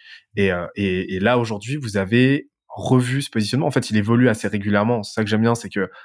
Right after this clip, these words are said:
vous êtes vraiment dans un flux, euh, un flux continu où vous, où vous challengez continuellement, euh, chez Kudak, et c'est ça qui est cool. Et vous avez, euh, là évolué vers, comme tu l'as dit, quelque chose de plus holistique. Mais ça a été le fruit de quelle réflexion, en fait ? Ça a été, euh, ouais, ça a été quoi la stratégie ? C'était quoi le déclic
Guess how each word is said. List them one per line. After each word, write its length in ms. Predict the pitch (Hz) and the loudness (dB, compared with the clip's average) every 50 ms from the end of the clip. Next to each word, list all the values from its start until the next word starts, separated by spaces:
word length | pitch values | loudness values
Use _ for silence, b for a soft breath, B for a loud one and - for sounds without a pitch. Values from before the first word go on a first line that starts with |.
| B B | B B
vous 60 | - 101 | -4 -2
êtes 60 | 92 | -2
vraiment 300 | 101 95 110 117 127 127 | 2 2 2 4 4 2
dans 180 | 117 107 101 | 2 0 0
un 80 | 107 98 | -2 -4
flux, 320 | - - - 117 113 110 | -4 -6 -2 0 0 2
euh, 200 | 104 98 95 92 90 - | 2 0 -2 -4 -6 -6
un 80 | 98 101 | -8 -8
flux 180 | - - 117 | -6 -6 -4
continu 480 | - - 113 - - 113 117 131 131 B B B B B B | -2 -2 -2 0 0 2 2 2 0 B B B B B B
où 160 | - 101 101 | -6 -4 -2
vous, 240 | 101 101 104 101 101 101 | 0 0 0 -2 -2 -2
où 60 | 98 | -6
vous 160 | 95 98 101 | -4 -2 -2
challengez 460 | 101 - 107 101 101 104 101 101 107 | 0 0 0 2 2 0 0 -2 -4
continuellement, 640 | - - 104 - - - 101 101 104 110 117 123 127 _ _ - | -4 -6 -12 -10 -4 0 0 2 2 2 0 0 -4 _ _ -18
euh, 20 | - | -12
chez 160 | 104 - - | -10 -10 -10
Kudak, 340 | 85 - - 107 110 113 - | -10 -4 0 0 0 0 -2
et 40 | 90 | -8
c'est 100 | - - | -12 -6
ça 120 | - 110 | -6 -6
qui 100 | - - | -6 -8
est 40 | 92 | -12
cool. 260 | - - 131 131 120 - B B B B B B _ | -6 -2 0 0 -2 -4 B B B B B B _
Et 60 | - 98 | -10 -8
vous 240 | 95 101 - - | -4 -4 0 0
avez, 260 | 101 95 104 113 120 123 | 2 2 4 4 4 4
euh, 260 | 113 101 98 95 95 - 80 | 4 4 2 -2 -4 -6 -6
là 300 | 87 98 110 113 120 120 - | -2 0 0 0 0 -2 -4
évolué 500 | 110 110 101 110 107 107 107 117 127 135 | -6 -4 0 0 2 4 4 4 4 4
vers, 460 | 117 101 110 117 120 123 - - _ _ _ _ | 4 4 4 4 4 2 -2 -6 _ _ _ _
comme 140 | - 117 110 | -2 -2 0
tu 120 | 110 - | 2 2
l'as 60 | 113 | 2
dit, 80 | 113 113 | 2 2
quelque 140 | 113 127 113 | 2 0 -4
chose 120 | - 110 101 | -4 -4 -6
de 60 | 101 | -8
plus 220 | 95 - - 131 | -4 0 2 4
holistique. 440 | 123 110 113 110 - - 143 - - B B B B B B | 4 4 2 0 -2 -6 -10 -12 -12 B B B B B B
Mais 160 | - 117 123 | -2 -2 0
ça 140 | - - 123 | 0 0 0
a 20 | |
été 140 | 113 110 - | 0 2 2
le 60 | 117 | 0
fruit 200 | 110 - - - | -2 -2 -4 -6
de 120 | 160 127 107 | -4 -4 -4
quelle 240 | - - - 135 127 | -2 0 0 0 2
réflexion, 480 | 113 120 - - 117 110 - - 104 | 0 -2 -2 -2 -4 -4 -4 -4 -4
en 40 | 98 | -6
fait ? 140 | - - - _ _ - _ _ - | -6 -10 -14 _ _ -20 _ _ -14
Ça 160 | 113 110 - | -8 -2 0
a 20 | 95 | 0
été, 260 | 98 92 117 110 110 | 0 2 4 4 4
euh, 80 | 104 101 | 4 2
ouais, 120 | 101 101 | 0 -2
ça 120 | 101 - | -2 -4
a 20 | 101 | -6
été 120 | 92 107 | -4 -4
quoi 140 | 101 - - | 0 2 2
la 80 | 139 110 | 2 2
stratégie ? 480 | - - 107 101 - 107 107 117 131 | 0 -2 -4 -2 -2 -2 -2 0 -2
C'était 240 | 139 - 95 92 107 | -2 -4 -6 -6 -4
quoi 140 | - - 117 | 0 0 0
le 40 | 107 | 2
déclic 440 | 110 113 110 - 127 131 127 - | 0 -2 0 2 0 0 0 -2